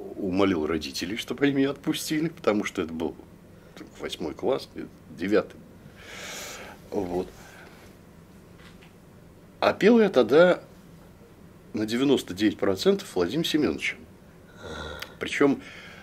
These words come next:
знал я его концерт, э, по-моему, московский, в театр-, в театре «Современник».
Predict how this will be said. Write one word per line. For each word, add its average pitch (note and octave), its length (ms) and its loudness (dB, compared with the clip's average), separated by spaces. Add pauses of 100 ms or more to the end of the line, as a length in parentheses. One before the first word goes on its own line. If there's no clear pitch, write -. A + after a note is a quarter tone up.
(100)
знал B2 420 4
я A#2 160 6
его B2 220 6
концерт, - 640 4 (300)
э, - 40 -14 (760)
по-моему, B2 400 0
московский, - 680 -4 (500)
в - 40 -18
театр-, F#2+ 240 0
в - 60 -14
театре E2+ 300 -2
«Современник». C3 640 0